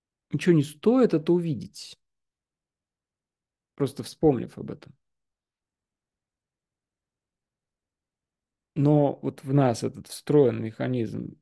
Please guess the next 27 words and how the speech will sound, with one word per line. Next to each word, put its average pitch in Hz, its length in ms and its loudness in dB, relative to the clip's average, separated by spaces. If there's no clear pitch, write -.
ну, 127 160 -8
как - 160 -20
видимо, 107 400 -6
ви-, 107 260 -10
эволюционный 117 680 0
ви-, 104 120 -10
механизм 107 520 -10
выживания, 131 600 0
опять 117 200 -6
же, 104 100 -8
вот 104 140 -8
это 110 180 -6
вот 107 160 -6
чувство 147 600 0
присвоения 147 920 2
себе 107 580 -6
этих - 360 -14
вот, - 240 -10
мы 117 180 -6
это 104 200 -6
разбирали, 120 500 2
вот 98 120 -6
как - 180 -16
раз - 240 -10
это 104 200 -8
вот 101 120 -12
переживание, 127 760 -4